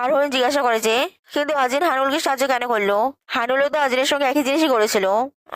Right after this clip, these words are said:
আর আজিন বলে যে হ্যাঁ, হানুল ওর সঙ্গে একই জিনিসই করেছিল, তার জন্য ও হানুলকে ঘৃণা করে। কিন্তু তাই বলে এই নয় যে ও চায় যে হানুলের সঙ্গে একই জিনিস হোক। আর তাছাড়া ও মিজিনের এই জেনি হওয়ার নাটক পছন্দ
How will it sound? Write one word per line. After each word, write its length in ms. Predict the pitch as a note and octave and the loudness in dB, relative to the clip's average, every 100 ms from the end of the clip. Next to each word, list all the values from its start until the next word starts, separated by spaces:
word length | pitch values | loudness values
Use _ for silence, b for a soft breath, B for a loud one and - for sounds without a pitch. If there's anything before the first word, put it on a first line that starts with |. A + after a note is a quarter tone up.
| B3+ | -4
আর 60 | B3 | -2
আজিন 160 | B3 C#4 | -2 0
বলে 120 | E4+ D4+ | 0 0
যে 60 | D4+ C#4 | 0 0
হ্যাঁ, 220 | G3 G#3+ B3+ - | 0 -2 -6 -6
হানুল 280 | C4 B3 C#4 D4+ | -4 0 0 0
ওর 80 | E4 | 0
সঙ্গে 140 | D#4 D4+ | 0 0
একই 140 | C4+ B3+ | 0 0
জিনিসই 220 | C4+ D#4+ C4 | 0 2 0
করেছিল, 280 | A3 G#3+ G3+ G#3+ C4+ - | 0 0 0 0 -2 -2
তার 160 | C#4 C4 | -2 0
জন্য 120 | C4 D4+ | 0 0
ও 20 | E4+ | 2
হানুলকে 320 | D4 B3+ C4 C#4+ | 0 0 0 2
ঘৃণা 240 | C#4+ A#3 A#3 | 0 0 -2
করে। 180 | G#3 F#3+ G3+ C4+ _ - | 0 0 0 -4 _ -4
কিন্তু 160 | D4 D#4 | -2 2
তাই 120 | D#4 C4 | 2 2
বলে 120 | C4+ C4+ | 2 2
এই 60 | C4 | 0
নয় 140 | A#3+ A3 | -2 -2
যে 100 | G#3+ A#3 E4+ _ - | 0 -2 -4 _ 0
ও 20 | C4+ D4 | 0 0
চায় 200 | D4 B3 A#3+ | 0 0 0
যে 60 | D4 | 0
হানুলের 300 | A#3+ B3 C#4 | 0 0 0
সঙ্গে 160 | C#4 B3+ B3+ | 0 0 -2
একই 160 | C4 G#3+ | -2 -2
জিনিস 200 | G#3 G#3 | -2 0
হোক। 140 | G3 G3+ B - - | 0 -2 B -10 -6
আর 80 | B3+ | -4
তাছাড়া 360 | C4+ C4 D4+ C#4 | -4 -2 0 0
ও 20 | C#4 | 0
মিজিনের 420 | C4 A3+ A#3 A3+ B3+ F4 - - | 0 -2 0 0 0 -4 -6 -2
এই 80 | C#4+ B3 | -2 0
জেনি 200 | B3 C4 | 0 2
হওয়ার 140 | C#4+ C4+ | 2 0
নাটক 160 | B3+ B3+ A#3+ | -2 -2 -2
পছন্দ 240 | A#3+ A3 | 0 0